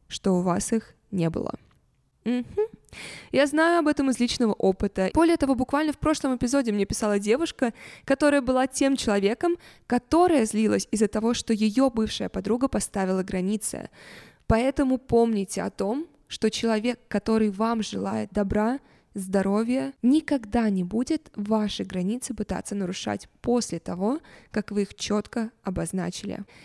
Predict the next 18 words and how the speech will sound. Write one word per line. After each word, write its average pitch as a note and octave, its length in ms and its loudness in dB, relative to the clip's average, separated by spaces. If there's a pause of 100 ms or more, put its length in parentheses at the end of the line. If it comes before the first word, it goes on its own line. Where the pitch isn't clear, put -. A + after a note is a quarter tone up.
(140)
И A#3+ 100 4
если A#3+ 400 6
вы A#3 220 2
чувствуете, F#3 720 -2
что - 200 -2
вам G3+ 220 0
сейчас - 400 -4
нужна G3+ 320 -2
помощь F#3+ 600 -2
на G3+ 120 0
пути G3+ 360 -4
к - 180 -10
вашей G3+ 520 -4
лучшей A3 340 -4
жизни, F3+ 640 -2
к E3+ 300 -6 (280)
выставлению G#3+ 760 2
границ, G#3+ 680 0